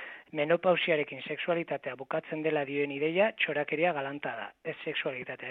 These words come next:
ez desira, ez dira inoiz agortzen, ez? Hori da, eh, bere ikerketan, eh, frogatutakoa. Eh, ahaztu zait esatea ikerketa dela adineko emakumeen inguruan, eh? Emakumeak hartzen ditu subjektu bezala, ez? Azterketarako subjektu bezala,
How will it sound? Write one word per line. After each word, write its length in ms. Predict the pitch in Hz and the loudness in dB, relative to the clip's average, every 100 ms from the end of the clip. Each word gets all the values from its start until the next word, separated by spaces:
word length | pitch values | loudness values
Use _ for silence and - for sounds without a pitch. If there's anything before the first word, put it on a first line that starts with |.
| 135 | -6
ez 40 | |
desira, 360 | 139 - 185 185 | -6 -4 2 2
ez 80 | 143 | 2
dira 140 | 151 | 0
inoiz 280 | 143 156 156 | 0 -4 -4
agortzen, 480 | 113 110 - 101 - | -6 -8 -10 -12 -6
ez? 140 | 180 - | -6 -6
Hori 140 | 135 | 0
da, 160 | 147 185 - - - _ - | 2 2 0 -14 -16 _ -10
eh, 240 | - 135 120 | -2 0 0
bere 140 | 127 | -2
ikerketan, 760 | 139 139 - 143 139 139 131 120 | -2 -4 -4 -4 -2 -2 -4 -8
eh, 240 | 110 107 | -8 -8
frogatutakoa. 840 | - 127 123 - 123 95 - 104 107 | -6 -4 -4 -6 -8 -6 -6 -6 -8
Eh, 160 | - 120 | -6 -4
ahaztu 260 | 123 - 147 | -4 -6 -2
zait 180 | 147 | -2
esatea 320 | 143 151 147 156 | 0 0 2 0
ikerketa 400 | 135 - 143 143 | 0 -6 -2 4
dela 240 | 156 170 - - - - - | 6 6 2 -16 -18 -6 -4
adineko 500 | 139 156 156 196 202 | -2 0 4 4 4
emakumeen 720 | 156 147 - 165 147 147 160 | 4 4 2 0 2 4 4
inguruan, 500 | 135 127 123 110 107 | 0 -4 -6 -6 -4
eh? 100 | 156 | -4
Emakumeak 520 | 131 135 135 127 123 | -2 -4 -4 -8 -8
hartzen 260 | 123 - 135 | -10 -10 -10
ditu 240 | 131 - | -8 -6
subjektu 500 | 151 135 123 131 - | -8 -10 -10 -12 -12
bezala, 380 | 127 - 110 107 | -14 -12 -12 -10
ez? 80 | 147 | -10
Azterketarako 680 | 143 - - 143 139 135 156 | -12 -14 -12 -10 -10 -6 -6
subjektu 440 | - 131 139 - | -6 -8 -10 -8
bezala, 380 | 139 - 160 202 | -8 -2 0 0